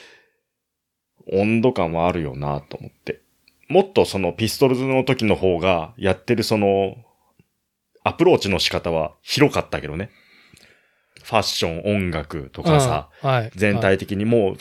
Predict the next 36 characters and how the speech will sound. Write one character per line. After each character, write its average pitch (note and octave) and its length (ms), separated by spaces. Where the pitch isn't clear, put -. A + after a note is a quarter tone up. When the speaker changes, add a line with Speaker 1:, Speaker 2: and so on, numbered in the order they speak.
Speaker 1:
う、 - 20
も A#2+ 120
の B2 60
す - 140
ご C#3+ 160
い、 G2 380
こ F#2 600
う、 - 40
巻 G#2 260
き - 20
込 A#2+ 140
ん G2+ 60
で F#2+ 80
い F#2 40
っ - 40
て G2+ 160
る F#2 240
動 A2 200
き G#2+ 340
は F#2 200
感 A2 260
じ G2 140
た - 80
け E2 140
ど、 E2 180
Speaker 2:
う - 20
ん。 A2+ 360
Speaker 1:
う G2 40
ん。 E2+ 440
そ D3 100
れ D#3+ 80
は E3 100
そ E3 120
の D#3+ 120
当 F3 300
時、 F2 540